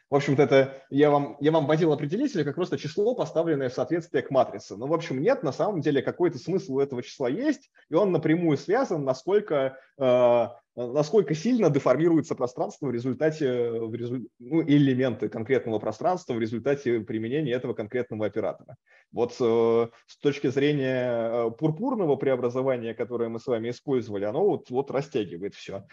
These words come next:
А, например, а, какие здесь ещё-то были? А, а, поворотное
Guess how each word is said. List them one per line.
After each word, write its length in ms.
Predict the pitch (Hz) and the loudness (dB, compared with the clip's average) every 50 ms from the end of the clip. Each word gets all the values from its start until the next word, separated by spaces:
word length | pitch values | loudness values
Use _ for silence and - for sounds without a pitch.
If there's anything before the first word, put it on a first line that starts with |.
| - - - - _ | -20 -20 -20 -14 _
А, 880 | - 107 107 107 110 117 123 123 123 123 123 123 123 120 120 120 113 117 | 2 4 4 6 6 6 6 8 8 8 8 8 8 8 8 6 6 4
например, 680 | 120 123 117 - 120 123 127 131 135 135 127 131 127 - _ _ _ _ _ _ - | 2 0 0 0 0 2 2 4 4 4 4 4 0 -6 _ _ _ _ _ _ -6
а, 460 | 120 113 113 117 113 110 110 110 - _ _ _ - | -2 2 2 2 2 2 0 -4 -6 _ _ _ -6
какие 300 | 113 113 113 - 120 104 | -6 -6 -4 -2 -2 -2
здесь 180 | 101 98 95 | -2 -4 -8
ещё-то 320 | - - - 131 - 90 92 | -8 -6 -4 -4 -2 -2 0
были? 340 | 104 101 95 95 98 98 - _ _ _ _ - | 0 0 2 0 -2 -4 -10 _ _ _ _ -4
А, 540 | 113 110 110 107 107 104 104 107 107 107 - _ _ _ _ | 0 4 6 6 6 6 4 2 0 -4 -10 _ _ _ _
а, 320 | - 110 113 113 113 113 110 | 0 4 6 6 8 6 6
поворотное 840 | 110 131 123 135 127 151 208 240 - - 160 139 123 120 117 123 | 4 4 6 6 8 8 6 4 4 2 2 2 4 2 0 -2